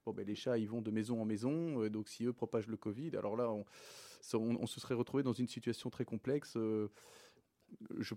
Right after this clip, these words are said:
je, je, je pense que la, il faudrait que la recherche, euh, progresse là-dessus. Mais, euh, bon, en tout cas, moi, de, à ma connaissance, les quelques animaux qui ont eu le covid n'ont jamais développé de forme grave, hein.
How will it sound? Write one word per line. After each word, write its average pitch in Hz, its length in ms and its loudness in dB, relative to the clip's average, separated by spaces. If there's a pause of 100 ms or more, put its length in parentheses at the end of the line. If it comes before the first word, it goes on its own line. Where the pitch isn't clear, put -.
(140)
je, 123 180 2
je, 113 680 2
je - 80 -6
pense 127 220 0
que 123 80 2
la, 110 120 4 (160)
il 98 320 -6
faudrait 110 220 -2
que 110 80 -4
la 107 60 2
recherche, 107 480 -2
euh, 107 400 -2
progresse 110 380 -4
là-dessus. 127 420 -2
Mais, 107 240 2
euh, 104 200 2
bon, 110 240 0
en 107 60 2
tout - 140 -4
cas, 135 260 4
moi, 131 400 4
de, 110 340 2
à 113 60 2
ma 113 140 4
connaissance, 151 580 0
les 113 160 -4
quelques 135 400 -2
animaux 120 320 4
qui - 180 -4
ont 113 120 0
eu - 20 0
le 135 80 -6
covid 135 480 0 (300)
n'ont 101 80 2
jamais 120 260 4
développé 120 460 0
de 113 60 0
forme 117 260 0
grave, 107 420 2
hein. 110 180 -4